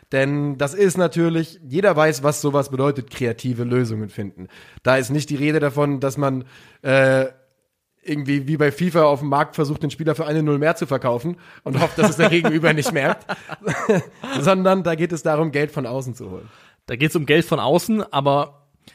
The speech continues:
Speaker 2: ich kann so ein bisschen auch, ich kann den, den Frust von einem Max Eberl definitiv nachvollziehen. Weil,
Speaker 1: Natürlich.
Speaker 2: also, was diese Corona-Krise ja jetzt ist im Fußball, ist ja auch so ein bisschen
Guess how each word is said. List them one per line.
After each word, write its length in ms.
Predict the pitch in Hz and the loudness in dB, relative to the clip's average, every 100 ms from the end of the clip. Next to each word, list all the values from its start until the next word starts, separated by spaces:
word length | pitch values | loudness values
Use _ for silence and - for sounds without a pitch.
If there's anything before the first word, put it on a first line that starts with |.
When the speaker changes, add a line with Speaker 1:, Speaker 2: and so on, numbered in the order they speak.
| _ _ _ _ _ _ _ _ _ _ _ - | _ _ _ _ _ _ _ _ _ _ _ -12
Speaker 2:
ich 140 | 117 | -8
kann 240 | - 175 175 | -2 2 4
so 100 | 156 | 2
ein 100 | 139 | 2
bisschen 280 | 139 175 | 0 -2
auch, 160 | - 147 | 0 -2
ich 80 | 139 | -2
kann 160 | 147 139 | 0 0
den, 280 | 117 110 | 0 -2
den 180 | 98 98 | -2 -4
Frust 560 | - 120 165 190 - - | -6 2 4 2 -6 -8
von 180 | 139 131 | -4 -2
einem 100 | 127 | 0
Max 220 | 131 - | 0 -2
Eberl 280 | 135 127 117 | -2 0 0
definitiv 560 | 120 - 113 - 104 | -2 -2 -6 -4 -6
nachvollziehen. 680 | 101 120 131 90 - - 87 - - - _ | 0 0 0 -6 -6 -10 -10 -12 -20 -20 _
Weil, 100 | 107 117 117 | -2 2 4
Speaker 1:
Natürlich. 120 | 135 | 4
Speaker 2:
also, 220 | 131 147 - - _ - | 4 2 2 -16 _ 0
was 240 | 135 165 | 0 2
diese 280 | 214 185 175 | 2 4 4
Corona-Krise 760 | 160 139 170 160 - 151 139 | 2 4 4 2 0 -4 0
ja 100 | 135 | 2
jetzt 220 | 113 113 | 2 2
ist 240 | - 170 165 | 0 0 0
im 120 | 147 | -4
Fußball, 540 | - 175 - 165 165 - | -4 -8 -2 0 0 0
ist 200 | 143 - | -4 0
ja 120 | 160 | 2
auch 300 | 92 135 127 - - - - | 4 2 0 -14 -20 -20 -8
so 140 | 127 | -2
ein 140 | 123 127 | 0 0
bisschen 580 | 156 170 160 151 147 | 2 4 4 2 -2